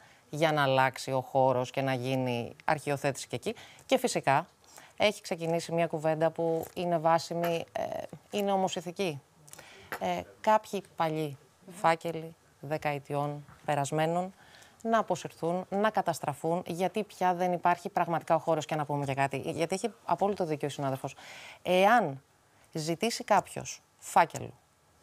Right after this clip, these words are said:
και εγώ έχω πραγματικό περιστατικό, όπου ένας, ε, πολίτης υποβλήθηκε σε μια διαγνωστική εξέταση, πήρε ένα φάρμακο, ήταν αλλεργικός.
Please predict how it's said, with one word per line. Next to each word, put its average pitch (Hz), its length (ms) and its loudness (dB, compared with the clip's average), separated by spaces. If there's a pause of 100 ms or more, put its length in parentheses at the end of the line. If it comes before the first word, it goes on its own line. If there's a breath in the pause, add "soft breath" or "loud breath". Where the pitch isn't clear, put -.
(320 soft breath)
και 175 280 2
εγώ 185 260 4
έχω 247 220 4
πραγματικό 208 460 2
περιστατικό, 180 680 2
όπου 175 540 0
ένας, 214 480 2
ε, 170 340 4
πολίτης 190 600 0
υποβλήθηκε 185 520 -2
σε - 80 -4
μια 170 120 2
διαγνωστική 156 440 -4
εξέταση, 233 580 0
πήρε 180 180 0
ένα 156 160 0
φάρμακο, 226 480 4
ήταν 185 180 2
αλλεργικός. 160 580 2